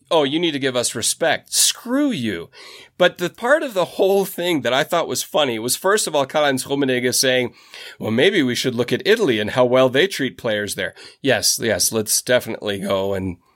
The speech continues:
see how people get treated in Italy at times,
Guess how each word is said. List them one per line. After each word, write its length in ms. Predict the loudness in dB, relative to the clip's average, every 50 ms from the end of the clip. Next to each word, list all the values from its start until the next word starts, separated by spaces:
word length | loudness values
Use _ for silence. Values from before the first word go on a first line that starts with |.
| _ _ -4
see 240 | 0 0 2 2
how 200 | 0 0 -2 -2
people 360 | -2 -2 -4 -2 -2 -2 -2 0
get 160 | -2 -2 -2
treated 340 | -2 -2 0 0 0 0 0
in 120 | 0 2
Italy 360 | 4 4 4 2 0 -2 -4
at 120 | -6 -6 -4
times, 500 | -2 -2 -2 -2 -4 -6 -6 -6 -6